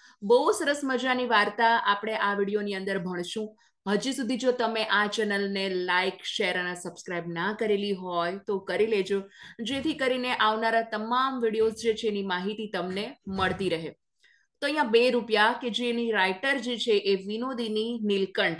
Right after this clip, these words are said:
એમણે આ વાર્તા, બહુ સરસ મજાનો પાઠ લખેલો છે કે જેની અંદર પ્રમાણિકતા એ મેઇન, આપણો પાઠનો મેઇન હીરો છે.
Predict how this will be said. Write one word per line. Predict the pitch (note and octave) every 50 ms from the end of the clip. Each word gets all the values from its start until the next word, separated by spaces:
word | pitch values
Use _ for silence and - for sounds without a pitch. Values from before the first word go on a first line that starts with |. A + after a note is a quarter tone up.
| -
એમણે | - F3 G#3 A3+ A#3+ C4 C#4
આ | C#4 C#4 C4+ C4+
વાર્તા, | B3 A3+ G3 G3 - - - B3 A#3 G3+
બહુ | F3+ F#3+ G3+
સરસ | A3+ G#3+ - A#3 A3+ A3+ - A3
મજાનો | G#3+ G#3 G3 A3 G#3+ G#3+
પાઠ | G#3+ G#3+ G3+ F#3 F#3 F#3 -
લખેલો | F#3 F3+ - G#3+ A3 A#3 A#3 A3+
છે | G#3+ - G#3 F#3+ - - _ - - - _ _ -
કે | C#4+ D4
જેની | A#3 C4+ C4 B3 B3 B3+ C#4 C#4
અંદર | C4+ C4 B3+ A#3+ B3+ B3
પ્રમાણિકતા | A#3+ - G#3+ A3 G#3+ A3 C4 C#4+ D4 D4 - - - - - G#3+ F#3 F#3 - -
એ | G3+ G#3
મેઇન, | G#3 G#3 G#3 G3+ G3+ G#3 G#3+ G#3
આપણો | G3 F#3 F#3 F#3+ F#3+
પાઠનો | G3 F#3+ F3+ F3+ F3+ G3 G3 F#3+ F#3
મેઇન | F3+ F3 E3+ F3 F3
હીરો | F3 F3 E3 D#3+ D#3 D#3
છે. | D#3 - C#3+